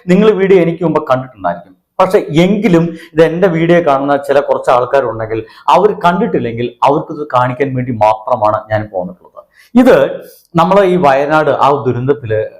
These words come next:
നമ്മളാകെ അന്താളിക്കുകയും നമ്മൾ വിഷമിക്കുകയും ഓരോ വീഡിയോ കാണുമ്പോഴും നമുക്ക് ഒരുപാട് വിഷമത്തിലേക്ക് നമ്മളൊക്കെ ഇങ്ങനെ കടന്നു പോയിക്കൊണ്ടിരിക്കുക. പലപ്പോഴും, ഏ, ചാനലുകളൊന്നും കാണാതിരിക്കുന്ന സമയം പോലും നമുക്കൊക്കെ ഉണ്ടായിട്ടുണ്ട്. പക്ഷെ ഈ സമയത്ത്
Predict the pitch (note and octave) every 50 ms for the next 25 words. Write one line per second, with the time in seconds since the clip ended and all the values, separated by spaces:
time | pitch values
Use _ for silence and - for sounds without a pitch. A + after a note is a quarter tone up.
0 | - - - B2+ B2 B2+ C3 C3 B2 A#2+ B2 A#2+ C3 C3 B2+ A#2+ G#2 - - _
1 | _ A#2 A2 A2+ G#2 B2 B2+ C3+ C#3+ C3+ - C3+ B2 C3 C3 B2 A#2+ A#2+ A2+ A#2
2 | B2 A#2+ A2+ - - - B2+ C3 B2+ C#3+ C3+ B2+ B2+ B2 A#2+ A2+ A2+ - - _
3 | _ _ _ _ - C3+ D3+ F3 F#3+ G#3+ G3+ E3+ F3 F3+ F#3+ G#3 G#3 G3 F3+ E3
4 | D#3+ E3 E3 D#3+ E3+ E3+ E3+ D#3 D3 C#3+ C#3+ - D#3+ D#3+ D#3+ D3+ B2+ B2 A#2+ A#2
5 | A#2+ D#3 D#3 E3 E3+ F#3+ F3+ D#3+ D3 - - D#3 D#3 D#3+ D#3+ D#3+ D3+ D3+ D3+ D#3
6 | C#3 C3+ C3 C3+ C3+ C3+ C3+ C3+ C#3 C3+ C3+ C3+ C3+ C3+ - _ _ _ _ -
7 | A#2+ A#2+ B2 C3 B2+ C3+ B2+ A#2 B2 A2+ G#2 G2+ - G#2+ - - C3+ C#3+ C#3 -
8 | E3+ E3+ F3 F3+ F3+ F3+ F3+ - - _ _ _ - D3+ D3 D3 D#3 C#3+ C#3 D3
9 | D#3+ E3+ F#3 F#3 F#3 F3+ F3 F3 E3+ E3 E3+ F3 F3 E3+ C#3 C3+ C3+ D3 D#3+ F3
10 | F3 D#3 D3+ D3+ - - D#3 D#3+ D#3 - C3+ C3+ C3+ D3 D3+ D3 C#3 C#3+ C#3+ C#3+
11 | C3+ C3 C3+ C3+ D3+ C#3+ D#3 D3 B2+ C3+ C#3 - - D3+ A#2+ F#2+ - - - _
12 | _ _ _ A3 A3 B3 B3+ C#4 D4 - - F#3 E3+ F#3 G3 G3 F#3 - D#3 A#2
13 | A2